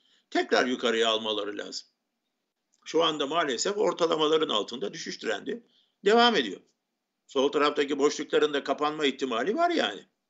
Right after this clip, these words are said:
Çünkü bir zamanlar yoktu. Çünkü fiyat on iki idi ama, e, şu anda fiyat altı buçuk. Altı buçuk olunca altı civarındaki boşluk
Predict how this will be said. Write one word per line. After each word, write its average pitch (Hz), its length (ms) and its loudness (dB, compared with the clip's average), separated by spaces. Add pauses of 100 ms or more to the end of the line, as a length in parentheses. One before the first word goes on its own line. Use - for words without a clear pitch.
(140)
Çünkü 131 540 -2 (420)
bir 127 120 -2
zamanlar 151 480 2
yoktu. 160 380 0
Çünkü 135 300 -8
fiyat 143 300 2
on 160 140 -4
iki 143 220 -4
idi 120 180 0
ama, 294 420 -2 (600)
e, - 40 -10
şu 139 180 0
anda 143 260 2
fiyat 175 280 0
altı 247 300 2
buçuk. - 380 -8
Altı 117 300 -6
buçuk 139 220 -8
olunca 208 340 2
altı 143 260 2
civarındaki 123 640 0
boşluk 139 480 -2